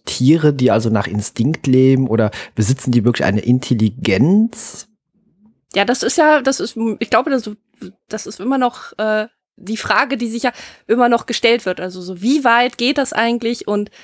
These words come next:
Speaker 2: deswegen forschen, oder deswegen siehst du ja halt auch in sehr vielen, äh,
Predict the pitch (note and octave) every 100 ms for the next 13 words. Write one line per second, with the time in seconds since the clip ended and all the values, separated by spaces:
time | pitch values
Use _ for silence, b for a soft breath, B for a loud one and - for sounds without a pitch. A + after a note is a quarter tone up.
0 | B - A3 - A3+ - D#4 - - -
1 | G3 G3 G3+ - G#3+ G3 A#3+ A3 G3+ G3
2 | F#3 F#3 F3+ F#3+ F#3 - G#3 F#3+ F3+ E3
3 | F#3 F3